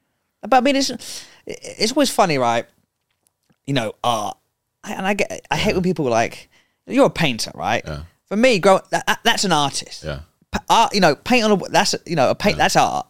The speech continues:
Speaker 2: Yeah.
Speaker 1: People when they go, "Comedians," right? It's like, really?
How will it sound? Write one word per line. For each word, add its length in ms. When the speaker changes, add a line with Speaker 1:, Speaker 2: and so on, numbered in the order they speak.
Speaker 2:
Yeah. 200
Speaker 1:
People 200
when 80
they 60
go, 160
"Comedians," 560
right? 160
It's 140
like, 200
really? 600